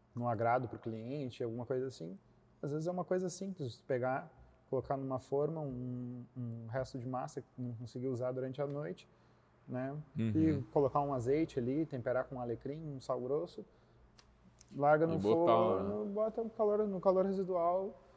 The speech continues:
Speaker 1: e tá feito uma, uma entrada de distri-, pra distribuir por, de cortesia. E tu não gastou nada.
Speaker 2: Não gastou nada, gastou os
Speaker 1: Né?
Speaker 2: ingredientes ali, mas de
Speaker 1: Exato.
Speaker 2: energia ali você não
Speaker 1: Exato.
Speaker 2: gastou nem eletricidade, nem gás, nem
Speaker 1: Nem gás,
Speaker 2: lenha,
Speaker 1: nem
Speaker 2: né?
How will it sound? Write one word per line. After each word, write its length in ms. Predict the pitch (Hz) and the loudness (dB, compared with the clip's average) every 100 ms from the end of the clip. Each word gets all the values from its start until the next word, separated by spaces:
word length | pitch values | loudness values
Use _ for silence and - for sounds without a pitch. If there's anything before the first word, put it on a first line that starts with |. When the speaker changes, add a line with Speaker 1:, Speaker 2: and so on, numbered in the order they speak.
| - _ | -20 _
Speaker 1:
e 100 | 160 | 0
tá 260 | 165 - 196 | 0 2 0
feito 340 | - 190 196 | 2 0 0
uma, 580 | 202 196 196 196 196 196 | -2 -2 -2 -4 -4 -4
uma 160 | 196 196 | -2 -4
entrada 420 | 196 190 185 190 | 0 0 0 0
de 140 | 185 | -4
distri-, 400 | 190 - - 185 190 | -8 -12 -12 -10 -4
pra 120 | - 180 | 0 0
distribuir 440 | 165 180 170 185 | 0 -2 0 2
por, 180 | 196 185 | 0 -2
de 180 | 180 165 | -4 -4
cortesia. 560 | 165 185 208 208 262 254 - - - - - | 0 2 2 2 -4 -6 -12 -20 -20 -10 2
E 100 | 165 | 2
tu 100 | 170 | 4
não 100 | 165 | 2
gastou 220 | 160 185 | 2 2
nada. 280 | 208 247 175 | 0 -2 -4
Speaker 2:
Não 160 | 98 101 | -2 2
gastou 380 | 95 - 101 95 | 2 2 -2 -2
nada, 260 | 131 120 | 0 2
gastou 320 | 95 90 - 95 | 2 2 2 2
os 40 | |
Speaker 1:
Né? 60 | 104 | 4
Speaker 2:
ingredientes 520 | 101 101 98 101 98 | 4 4 4 0 4
ali, 140 | 101 107 | 6 6
mas 120 | 117 | 6
de 60 | |
Speaker 1:
Exato. 160 | 107 107 | 6 6
Speaker 2:
energia 640 | 120 127 104 95 98 110 104 | 6 6 4 2 2 4 4
ali 220 | 95 101 | 4 0
você 160 | - | -2
não 100 | 131 - | 2 8
Speaker 1:
Exato. 80 | 139 | 8
Speaker 2:
gastou 340 | - - 131 | 8 4 6
nem 240 | 117 113 117 | 6 2 2
eletricidade, 880 | 101 98 92 - - 98 95 110 104 | 2 2 -2 -6 -4 4 6 6 4
nem 180 | 98 92 | -2 2
gás, 280 | 92 98 | 4 4
nem 120 | 110 110 | 2 0
Speaker 1:
Nem 80 | |
gás, 200 | 107 - | 2 2
Speaker 2:
lenha, 120 | 92 90 | 0 -4
Speaker 1:
nem 60 | |
Speaker 2:
né? 60 | 90 | -6